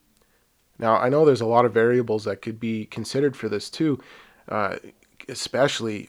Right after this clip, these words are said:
if they come in with other deer. And a lot of the times when our deer came in, that you have so many deer coming in and you got a lot of eyeballs to, uh, worry about. But most importantly, you're trying to make sure the deer that you wanna make a shot on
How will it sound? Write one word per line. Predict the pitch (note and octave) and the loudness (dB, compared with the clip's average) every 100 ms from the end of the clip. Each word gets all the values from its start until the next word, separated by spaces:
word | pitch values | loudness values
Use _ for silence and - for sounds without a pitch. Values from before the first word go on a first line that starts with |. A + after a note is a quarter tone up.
| - | -8
if | A#2 - | -8 -6
they | G#2 | -6
come | A#2+ A2+ | -4 -2
in | A2+ G#2+ G#2 | -2 -2 -6
with | A#2+ A2+ | -8 -4
other | A2 G#2+ | -4 -4
deer. | G#2+ G#2+ A2+ G#2+ | -6 -2 2 2
And | A2 | 0
a | A2+ | -2
lot | A#2+ A#2+ | 0 0
of | A#2 | 0
the | A2+ | -4
times | B2+ A#2 A2 | -4 -4 -4
when | G#2 | -2
our | G#2+ A#2+ | -2 -2
deer | A2+ A2 | -2 -6
came | - A#2 A2+ | -4 -6 -4
in, | G#2+ A2 | -2 -4
that | A#2+ | -4
you | C3+ | -4
have | A#2 - | -6 -8
so | - A2+ | -6 -4
many | A2 G#2 | -4 -6
deer | G#2+ G#2 | -4 -6
coming | - G2 G2+ | -6 -10 -8
in | G#2+ | -8
and | G#2+ | -6
you | A2 | -4
got | A#2+ | -4
a | A2 | -4
lot | A2 A2+ | -4 -4
of | |
eyeballs | G#2 A2 A#2 G#2+ G#2+ - | -2 -2 -2 -2 -4 -6
to, | - G#2 A2 - - _ _ _ - | -8 -8 -10 -20 -20 _ _ _ -10
uh, | D#2+ | -6
worry | A2+ B2+ C3+ A#2 | 0 4 4 4
about. | G2+ G#2+ - - _ _ | 2 0 0 -4 _ _
But | - A#2 - _ - | -6 -4 -4 _ -8
most | C3 B2+ - - _ _ _ - | -2 -2 -2 -12 _ _ _ -8
importantly, | B2 A2+ - F#3 C3 G#2+ A2 | -6 -4 2 2 2 -2 -2
you're | G#2+ G#2+ | -2 -4
trying | - B2+ A#2+ | -2 -2 0
to | |
make | A2+ A2 | 0 -2
sure | - B2+ | -2 -2
the | A2+ | -2
deer | A2+ B2+ C3 B2 | -2 2 2 2
that | A2+ | 0
you | B2 A#2+ | -2 -2
wanna | A#2 A2 | 0 0
make | A2+ A2 | 0 -2
a | - | -4
shot | - E3 F3+ A#2+ | -2 2 2 2
on | G#2+ G#2 | 0 -2